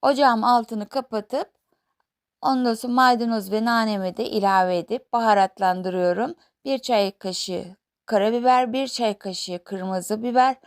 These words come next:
bir çay kaşığı da sumak koydum. Birazcık ekşimsi olsun istedi. Evet, kavrulan iç harcımı ocaktan aldıktan sonra yeşilliğini koymuştum.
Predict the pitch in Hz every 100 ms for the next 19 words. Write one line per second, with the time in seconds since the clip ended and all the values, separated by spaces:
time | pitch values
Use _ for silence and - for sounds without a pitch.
0 | _ _ _ _ _ _ _ _ _ -
1 | 320 285 247 220 220 214 - 262 415 -
2 | 269 240 214 - 196 196 202 226 202 196
3 | - 185 - 202 190 - 185 180 - 185
4 | 180 - 185 185 311 - _ _ _ _
5 | _ _ _ _ _ - 269 220 - 294
6 | 269 247 226 196 196 _ _ 262 262 220
7 | 190 185 190 185 - _ _ - - 220
8 | 208 - 202 202 196 202 208 226 233 208
9 | 185 175 180 190 - 185 185 190 - 190
10 | 190 196 - 269